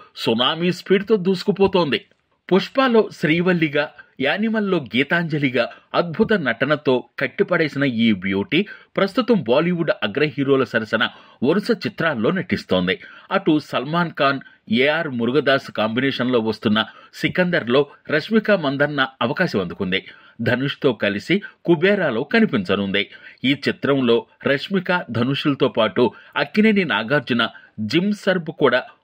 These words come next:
ముఖ్యమైన పాత్రల్లో నటిస్తున్నారు. శ్రీ వెంకటేశ్వర సినిమాస్ ఎల్పీసీ బ్యానర్పై సునీల్ నారంగ్ నిర్మిస్తున్న ఈ చిత్రానికి దేవిశ్రీ ప్రసాద్ సంగీతం అందించారు. కుబేరా పాన్ ఇండియన్ రిలీజ్కి సిద్ధమవుతోంది.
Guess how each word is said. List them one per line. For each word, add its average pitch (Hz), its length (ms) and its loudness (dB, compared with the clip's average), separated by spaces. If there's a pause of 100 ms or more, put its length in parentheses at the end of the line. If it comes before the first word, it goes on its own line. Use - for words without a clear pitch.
ముఖ్యమైన 208 420 2
పాత్రల్లో 117 600 -2
నటిస్తున్నారు. 101 720 -2 (480)
శ్రీ 165 220 0
వెంకటేశ్వర 143 680 -2
సినిమాస్ 120 640 -2 (320)
ఎల్పీసీ 143 560 0
బ్యానర్పై 107 680 0 (240)
సునీల్ 185 480 0
నారంగ్ 147 360 0
నిర్మిస్తున్న 131 460 -2
ఈ 120 220 -2
చిత్రానికి 107 680 -4 (260)
దేవిశ్రీ 196 520 0
ప్రసాద్ 135 500 -4 (220)
సంగీతం 165 580 -2 (100)
అందించారు. 101 540 -2 (420)
కుబేరా 226 420 2
పాన్ 156 320 0
ఇండియన్ 160 340 0
రిలీజ్కి 127 460 0
సిద్ధమవుతోంది. 95 800 -2